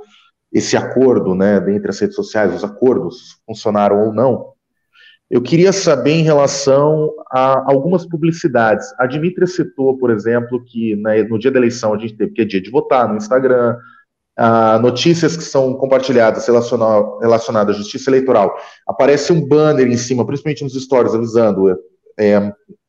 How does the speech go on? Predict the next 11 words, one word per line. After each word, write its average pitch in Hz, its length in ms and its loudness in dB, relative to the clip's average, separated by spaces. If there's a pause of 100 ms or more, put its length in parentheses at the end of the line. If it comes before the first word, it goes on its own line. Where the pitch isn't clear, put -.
notícia 123 400 0
relacionada 113 640 2 (260)
à 123 80 0
justiça 120 280 0
eleitoral, 131 480 4
eleições, 135 840 0
houve 127 220 0
muita 139 200 0
publicidade 123 800 -2
em 117 60 -6
cima 113 480 -6